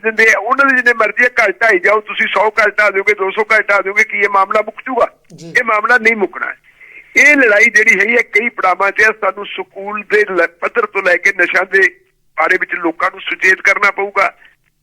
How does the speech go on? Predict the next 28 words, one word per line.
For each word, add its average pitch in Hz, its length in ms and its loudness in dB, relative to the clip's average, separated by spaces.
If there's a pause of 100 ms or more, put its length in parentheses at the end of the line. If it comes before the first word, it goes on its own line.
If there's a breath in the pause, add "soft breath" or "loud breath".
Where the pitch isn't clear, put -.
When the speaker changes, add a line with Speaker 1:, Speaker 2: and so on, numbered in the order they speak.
(220)
Speaker 1:
ਨਸ਼ੇੜੀਆਂ 269 640 0
ਨੂੰ 269 160 2
ਇਹ 302 120 4
ਮੰਨ 214 220 0
ਕੇ 127 180 -6 (680)
ਕਿ 226 120 2
ਉਹ 247 140 2
ਬਿਮਾਰ 185 520 2
ਹੈ, 214 420 2
ਉਹ 220 240 0 (100)
ਸਮਾਜਿਕ 180 680 -2
ਬੁਰਾਈ 190 380 0
ਦਾ 196 160 2
ਕ-, - 200 -8
ਜਿਹੜਾ 175 200 0
ਹੈਗਾ, 180 200 2
ਅਹ, - 920 -12
ਮਾਨਸਿਕ 175 320 -2
ਤੌਰ 202 240 0 (100)
ਤੇ 202 80 0
ਬਿਮਾਰ 165 380 0
ਹੋ 175 120 -4
ਚੁੱਕਿਆ, - 300 -4
ਉਹਨਾਂ 214 280 -2
ਦਾ 208 80 4
ਟ੍ਰੀਟਮੈਂਟ 185 480 -2
ਕਰਵਾਇਆ 135 440 -2
ਜਾਵੇ। - 180 -6